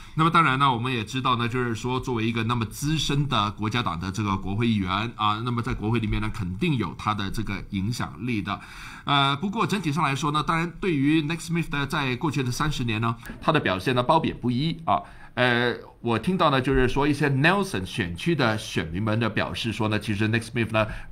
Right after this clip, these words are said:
为他们的，为他自己的这个选区的民众们呢，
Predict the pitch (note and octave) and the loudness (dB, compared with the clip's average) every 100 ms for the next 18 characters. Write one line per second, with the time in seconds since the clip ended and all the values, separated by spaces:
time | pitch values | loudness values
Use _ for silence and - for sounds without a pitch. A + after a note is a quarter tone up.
0 | - - D3+ C#3 A2 G#2+ - C3 A#2 A2+ | -16 -4 4 6 6 2 2 2 4 4
1 | G#2+ G#2 C#3 C3 D3+ - A2+ F2+ G2+ G#2+ | 4 4 2 2 2 0 -4 -4 -4 -2
2 | A#2 G#2+ F2+ E2+ B2+ A#2 F#2 D3 B2+ C3 | -4 -2 -4 -2 0 2 0 0 2 2
3 | G2+ G#2+ A2 | 2 2 0